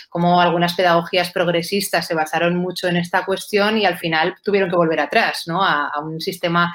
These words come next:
educativo más tradicional. Eh, no debemos olvidar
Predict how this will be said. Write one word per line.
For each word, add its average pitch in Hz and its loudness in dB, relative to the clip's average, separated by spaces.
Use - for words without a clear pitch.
educativo 175 0
más 175 -2
tradicional. 147 -6
Eh, 196 2
no 190 2
debemos 208 2
olvidar 180 0